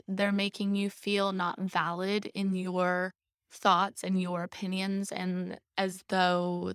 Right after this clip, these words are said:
those don't carry any weight, I don't think that's healthy. I do think that is a toxic relationship. They need to value your opinion. They need to accept your opinion.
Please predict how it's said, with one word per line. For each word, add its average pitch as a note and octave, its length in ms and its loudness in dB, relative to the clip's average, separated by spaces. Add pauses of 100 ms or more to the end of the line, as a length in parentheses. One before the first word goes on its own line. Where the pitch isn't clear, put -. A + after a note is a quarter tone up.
(120)
those F#3+ 200 2
don't F3+ 220 -4
carry F#3 320 2
any F#3 180 2
weight, F#3 540 -2 (880)
I G3 260 2
don't F3 320 0
think F#3 200 -8
that's - 260 -4
healthy. - 500 -8
I F#2 340 -2 (140)
do F#3 200 -6
think F#3 260 -4
that F3 160 -2
is F#3+ 120 -8
a F#3 60 -6
toxic - 560 -6
relationship. F#3+ 840 -6
They G3 140 0
need F#3 360 2
to F#3+ 120 -8
value F#3 420 0
your F#3+ 320 -2 (400)
opinion. G3 520 0
They F#3 120 -2
need F#3 200 -4
to F#3+ 140 -8
accept - 540 -4
your G3 140 2
opinion. A3+ 540 0